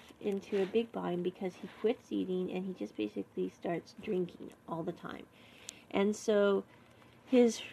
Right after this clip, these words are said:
his roommate Pond is sitting there in the bar trying to figure out what to do. He ends up calling another friend of P-, of A's to try to help him to get him even just out of the bar. And so that other friend of A's comes,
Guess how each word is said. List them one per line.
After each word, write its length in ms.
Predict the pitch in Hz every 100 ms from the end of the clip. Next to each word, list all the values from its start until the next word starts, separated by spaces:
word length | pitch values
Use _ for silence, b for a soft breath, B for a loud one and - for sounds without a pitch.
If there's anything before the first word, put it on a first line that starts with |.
| 262
his 520 | 226 220 233 220 208
roommate 440 | 190 254 285 277 -
Pond 380 | 240 214 208
is 120 | 208 196
sitting 260 | 214 226
there 80 | 233
in 60 | 226
the 80 | 202
bar 180 | 190
trying 320 | 185 - 214 254
to 80 |
figure 220 | 262 233 208
out 120 | -
what 140 | -
to 100 | -
do. 260 | 175 180 175
He 200 | 208 -
ends 200 | 226 247
up 120 | -
calling 500 | - 220 208 202 196
another 520 | - 185 190 233 269
friend 460 | 262 - 202 190 185
of 400 | 185 170 170 175 - -
P-, 180 | - - -
of 400 | 175 170 165 - -
A's 420 | - 180 170 180 -
to 80 | 185
try 420 | - - 202 240
to 140 | 277 247
help 280 | 208 208 -
him 260 | 190 190 185 b b b -
to 80 | 185
get 180 | 185
him 160 | 180 180
even 340 | 202 190 185
just 140 | 175 - -
out 200 | 170 175
of 180 | 170
the 60 | 170
bar. 440 | 165 170 156 - - B B B B -
And 260 | - 208 208
so 380 | - 190 196 185
that 240 | 202 190
other 200 | 226 294
friend 220 | 311 320
of 120 | 285 226
A's 320 | 202 208 -
comes, 360 | - 180 180 -